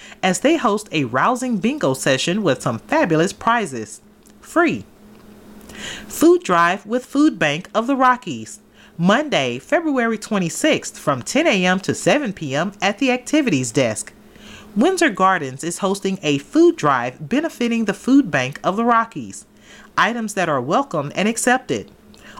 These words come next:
all shelf-stable and non-perishable items. Here are some examples of items that make great donations: peanut butter,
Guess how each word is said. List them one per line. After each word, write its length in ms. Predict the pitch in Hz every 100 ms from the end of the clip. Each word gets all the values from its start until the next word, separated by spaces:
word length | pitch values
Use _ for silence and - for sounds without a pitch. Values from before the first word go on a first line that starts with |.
| -
all 240 | 226 277 285
shelf-stable 920 | - 240 277 - - 165 147 165 196
and 180 | 175 160
non-perishable 840 | 143 160 226 - 202 202 - 214 226
items. 560 | 202 226 175 101 - - _ _ _ - -
Here 180 | 392
are 100 | 370
some 240 | 294 269 226
examples 580 | 170 170 185 214 135 139
of 140 | 156 -
items 380 | 254 254 147
that 200 | - 151
make 380 | 151 143 139 -
great 280 | 160 214 226
donations: 840 | 226 214 208 214 - 120 104 - - - - - - -
peanut 340 | 269 320 220
butter, 400 | 147 143 123 110